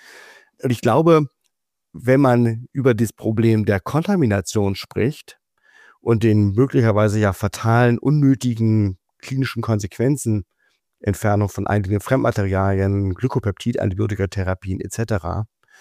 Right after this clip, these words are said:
müssen wir uns nicht nur über die Art der Gewinnung der Blutkultur unterhalten, sondern vor allem über die Indikationsstellung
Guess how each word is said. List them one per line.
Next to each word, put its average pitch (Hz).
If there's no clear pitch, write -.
müssen 135
wir 131
uns 107
nicht 143
nur 127
über 110
die 101
Art 110
der 104
Gewinnung 113
der 135
Blutkultur 131
unterhalten, 110
sondern 101
vor -
allem 113
über 101
die 107
Indikationsstellung 107